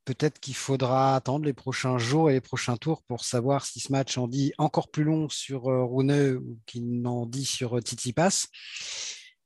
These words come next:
Mais quand même, pour moi, c'est un énorme échec pour le Grec, vraiment, hein.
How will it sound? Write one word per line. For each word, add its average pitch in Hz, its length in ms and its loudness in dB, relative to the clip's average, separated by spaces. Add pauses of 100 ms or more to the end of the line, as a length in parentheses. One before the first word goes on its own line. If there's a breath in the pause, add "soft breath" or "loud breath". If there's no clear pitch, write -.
(140)
Mais 139 320 6
quand 135 180 4
même, 151 240 6
pour 123 180 0
moi, 143 180 2
c'est - 180 -2
un 117 180 0
énorme 139 340 0
échec 143 360 -4
pour 113 180 -8
le 110 80 -4
Grec, 120 240 -4
vraiment, 123 480 -2
hein. 120 180 -10